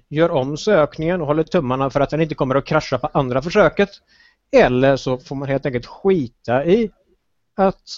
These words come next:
leta rätt på annonsen och lägga ett bud. Eh, ofta så blir det det senare, vilket är ju synd för den som har lagt upp sin annons som då kanske går miste om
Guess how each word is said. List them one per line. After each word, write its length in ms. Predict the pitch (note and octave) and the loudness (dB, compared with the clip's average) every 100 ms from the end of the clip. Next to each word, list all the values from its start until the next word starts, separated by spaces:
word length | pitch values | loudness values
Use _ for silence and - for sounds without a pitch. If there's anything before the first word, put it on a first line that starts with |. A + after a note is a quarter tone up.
| - _ _ - | -20 _ _ -2
leta 320 | F3+ F3 F#3+ | -2 0 2
rätt 200 | D#3 - | 0 0
på 80 | C#3+ | -2
annonsen 460 | D3 A#2+ A#2 C#3 | 0 -2 -4 -4
och 100 | B2 | 0
lägga 300 | C#3 A#2+ A#2 | 0 0 0
ett 60 | B2+ | 0
bud. 340 | C3+ B2+ C3+ _ _ _ _ _ _ _ - - _ _ _ _ C#3 | 0 0 -2 _ _ _ _ _ _ _ -20 -20 _ _ _ _ 2
Eh, 240 | C3 C#3 | 4 4
ofta 300 | A3 - C#3+ | 0 -2 -6
så 120 | - | -4
blir 180 | F#3+ D#3+ | 2 4
det 80 | C#3 | 4
det 120 | C#3 | 0
senare, 680 | - F#3+ C3+ A#2 A2+ D3+ E3 - | -2 0 0 0 0 -2 -4 -8
vilket 280 | E3 D#3+ D#3+ | -10 -8 -4
är 40 | |
ju 100 | E3 | -4
synd 300 | D#3 D3+ C#3+ | -2 -4 -4
för 100 | G3+ | -2
den 200 | E3+ C3+ | 0 0
som 120 | D#3 | -4
har 80 | D3 | -2
lagt 200 | C3+ - | -4 -2
upp 180 | A#2+ - | -6 -6
sin 120 | D#3 | -4
annons 460 | E3 E3+ C3 A#2+ - | -2 -2 -2 -8 -8
som 180 | C#3+ C#3+ | -6 -4
då 120 | B2+ | -4
kanske 520 | C#3 C3+ - D3+ D3 - _ _ - | -4 -6 -2 -2 -2 -6 _ _ -2
går 80 | |
miste 400 | E3+ F3+ - C3+ C#3 | 2 0 0 -2 0
om 280 | D#3 E3+ | 0 0